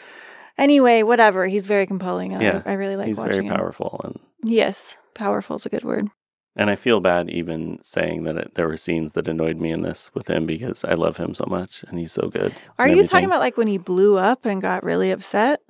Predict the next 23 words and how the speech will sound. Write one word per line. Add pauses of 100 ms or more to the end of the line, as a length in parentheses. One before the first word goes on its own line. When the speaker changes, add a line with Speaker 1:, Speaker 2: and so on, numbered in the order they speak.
(140)
Speaker 1:
that
you
thought
he
Speaker 2:
Not
Speaker 1:
was,
Speaker 2:
at
Speaker 1:
like,
Speaker 2:
the
very,
Speaker 1:
overacting,
Speaker 2:
not
at
the
Speaker 1:
or?
Speaker 2:
end.
There
was
another
scene
where
he's,
like,